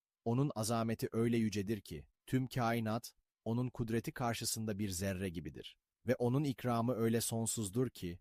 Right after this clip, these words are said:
hiçbir mahluk onun rızkından, lütfundan mahrum kalmaz. Düşünsene, güneş onun emriyle doğuyor, rüzgar onun izniyle esiyor, kalbin onun dilemesiyle atıyor.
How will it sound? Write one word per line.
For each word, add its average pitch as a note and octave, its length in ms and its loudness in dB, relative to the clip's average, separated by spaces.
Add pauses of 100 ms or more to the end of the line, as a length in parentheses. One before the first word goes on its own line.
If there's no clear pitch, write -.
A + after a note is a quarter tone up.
(140)
hiçbir B2+ 380 2
mahluk G2+ 600 0
onun G#2+ 320 0
rızkından, G2 720 -2 (100)
lütfundan G#2+ 540 0
mahrum G2 420 -2
kalmaz. F2+ 680 -4
Düşünsene, A2+ 640 0 (140)
güneş A#2+ 320 2
onun B2+ 240 2
emriyle A2 520 2
doğuyor, F#2 440 0 (100)
rüzgar A#2 380 4
onun B2 300 0
izniyle A2 480 0
esiyor, F2 560 -2
kalbin A2+ 380 2
onun A#2 360 0
dilemesiyle G#2+ 560 0
atıyor. E2 420 -6